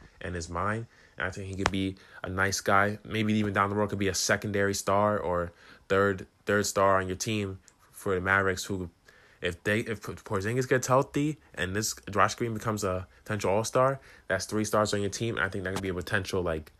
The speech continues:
that could be a potential dynasty right there. Like, if they put it all together, Josh Green, when he was in high school, he was, he was getting a lot of Klay Thompson comparisons, like a more athletic Klay Thompson. He could shoot it, he could flat out shoot it,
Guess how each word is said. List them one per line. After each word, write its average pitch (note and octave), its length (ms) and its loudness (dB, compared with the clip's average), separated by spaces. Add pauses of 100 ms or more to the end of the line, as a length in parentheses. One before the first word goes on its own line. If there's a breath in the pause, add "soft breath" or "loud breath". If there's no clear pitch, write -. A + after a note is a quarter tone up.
(680 loud breath)
that - 100 -4
could G2 80 -8
be G2 80 -2
a E2+ 40 -2
potential E2 320 -4
dynasty E2+ 540 2
right D#2+ 200 -4
there. D2+ 300 -4
Like, D2+ 160 -6 (640)
if - 140 -8
they F#2+ 100 -2
put G2+ 180 -4
it G2+ 60 0
all G2 100 2
together, G#2+ 440 0
Josh G#2+ 320 4
Green, A#2 200 -2
when G#2 100 0
he A2 40 0
was A#2 100 -2
in G2 80 -2
high G#2 120 6
school, G#2 180 -2
he G#2 120 2
was, G#2+ 200 0 (180 loud breath)
he - 60 -4
was A2 80 0
getting G#2+ 180 0
a G#2 40 0
lot G#2+ 160 6
of G#2+ 80 -4
Klay A2 180 0
Thompson A2 300 2
comparisons, F2+ 500 -4
like F2+ 120 -2
a F2+ 40 0
more G#2 240 0
athletic G2 400 2
Klay F2+ 240 -4
Thompson. F2 460 -8 (340 loud breath)
He F#2+ 80 -6
could G2 140 -2
shoot A2+ 400 2
it, A2+ 200 4
he G#2 100 -6
could F#2 120 -2
flat G#2 180 4
out G#2 140 4
shoot A2 280 0
it, A2+ 180 2